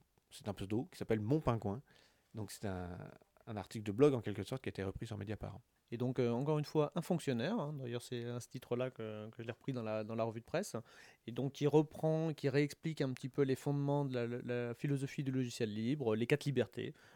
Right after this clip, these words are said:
Speaker 2: euh, exécuter le code, euh, étudier le code, euh, étudier le fonctionnement d'un logiciel, pardon, redistribuer des copies, les, les modifier, mais qui fait preuve d'un certain pessimisme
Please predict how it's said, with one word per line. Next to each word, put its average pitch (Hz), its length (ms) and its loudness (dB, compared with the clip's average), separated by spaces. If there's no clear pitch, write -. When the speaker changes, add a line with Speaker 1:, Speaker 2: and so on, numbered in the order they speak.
Speaker 2:
euh, 101 240 0
exécuter 117 420 -4
le 110 60 -4
code, 113 540 2
euh, 104 140 0
étudier 123 420 0
le 135 80 0
code, 117 520 0
euh, 107 280 -2
étudier 120 540 -2
le 131 60 -2
fonctionnement 147 460 4
d'un 131 80 4
logiciel, 139 400 0
pardon, 107 320 -6
redistribuer 143 500 0
des 143 100 -4
copies, 139 420 -4
les, 127 300 2
les 117 220 0
modifier, 123 500 -4
mais 196 360 6
qui 180 360 -2
fait - 140 -6
preuve 175 240 2
d'un 139 100 0
certain - 260 -4
pessimisme 147 680 0